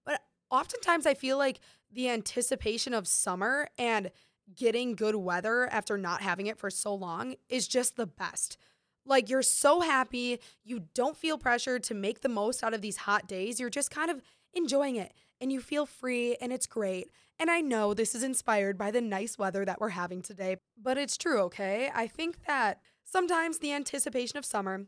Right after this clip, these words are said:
is better than summer itself. We're not all busy yet.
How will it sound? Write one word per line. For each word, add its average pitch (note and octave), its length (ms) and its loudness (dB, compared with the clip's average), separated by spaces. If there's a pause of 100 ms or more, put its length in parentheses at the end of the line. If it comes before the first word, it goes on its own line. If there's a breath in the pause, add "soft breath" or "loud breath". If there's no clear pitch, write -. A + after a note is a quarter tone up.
(100)
is F4+ 160 0
better G3+ 500 -2
than C#4 160 -2
summer F#3+ 320 -2
itself. - 500 -8 (380)
We're A#3+ 80 -4
not D#4 260 4
all C#4+ 200 4
busy C4 380 -4
yet. A#3+ 440 0